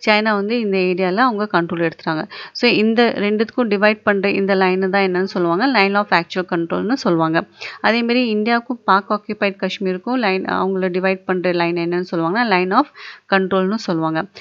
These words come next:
பாகிஸ்தான் என்ன பண்ணாங்கன்னா, அவங்க பாக் ஆக்குபைடு காஷ்மீரை வந்து சைனாக்கு இந்த ரீசன் வந்து அவங்களுக்கு கிஃப்ட் பண்ணிட்டாங்க நைன்டீன் சிக்ஸ்டி த்ரீல. So, டிஸ்பியூட் போயிட்டு இருக்கு வந்து இப்போதைக்கு கால்வான் இந்த ஏரியால தான் போயிட்டு இருக்கு. So, இந்த லைன் வந்து நைன்டீன் சிக்ஸ்டி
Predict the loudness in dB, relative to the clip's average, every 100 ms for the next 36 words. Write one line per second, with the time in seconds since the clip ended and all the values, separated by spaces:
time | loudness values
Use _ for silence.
0 | -20 _ _ 0 0 0 -2 -2 0 -4
1 | -2 0 0 0 -2 0 -2 -2 0 0
2 | 0 -6 -6 -4 -4 -4 -8 -4 -2 -2
3 | -2 -2 -2 0 0 0 -2 -2 -2 0
4 | -2 -2 -2 -2 -2 -2 -2 -4 -6 -6
5 | -6 -6 -4 -2 -2 -4 -2 -2 0 -2
6 | -2 -6 -18 -12 -8 -6 0 0 -2 -6
7 | 0 2 2 -6 -14 -20 _ _ _ _
8 | -14 -12 -12 2 4 4 4 4 4 6
9 | 4 2 -2 0 2 2 2 2 2 2
10 | 2 4 4 4 2 2 2 4 4 4
11 | 4 2 0 _ 4 4 2 2 0 0
12 | -4 -16 -14 -4 2 2 2 2 4 6
13 | 4 2 0 0 0 2 0 0 -2 -4
14 | -6 -6